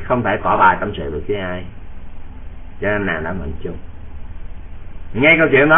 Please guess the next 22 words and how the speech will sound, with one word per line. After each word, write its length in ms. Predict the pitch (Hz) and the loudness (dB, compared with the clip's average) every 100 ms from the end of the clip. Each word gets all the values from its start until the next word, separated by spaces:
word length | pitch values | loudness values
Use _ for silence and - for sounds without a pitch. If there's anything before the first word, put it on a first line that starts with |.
| 175 | 8
thì 80 | 139 | 8
vị 200 | 123 131 | 8 6
sa 60 | 143 | 6
môn 300 | 143 143 131 | 6 6 4
tự 100 | 120 | 4
nhiên 340 | 127 135 135 | 6 4 4
phải, 280 | 120 110 127 - - | 2 0 -2 -6 -4
à, 280 | 95 87 87 - | 0 0 -2 -6
xúc 100 | - - | -6 -6
động. 140 | - - - - - - - - - - - - - - - | -8 -8 -10 -12 -10 -10 -10 -10 -10 -12 -12 -12 -10 -10 -10
Và 540 | - 101 107 107 101 101 | -2 6 8 10 10 8
trở 200 | 101 123 | 4 4
về 240 | 120 101 101 | 4 4 4
cái 100 | 127 | 2
liêu 120 | 120 | 2
cốc 200 | 139 - | 2 0
mình, 420 | 127 107 87 87 87 - - - - - - - - - | 0 -2 -2 -2 -4 -8 -10 -10 -8 -10 -10 -8 -8 4
chiếc 220 | 185 196 | 4 4
khăn 180 | 143 135 | 0 0
hồng 260 | 123 101 104 | 2 2 0
năm 140 | 113 110 | 0 0
xưa, 280 | 117 113 | 2 2